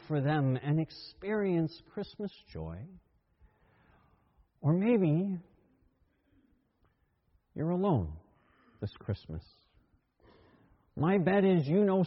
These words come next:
someone else who is also alone.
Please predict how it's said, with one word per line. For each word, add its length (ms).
someone 340
else 300
who 160
is 100
also 360
alone. 460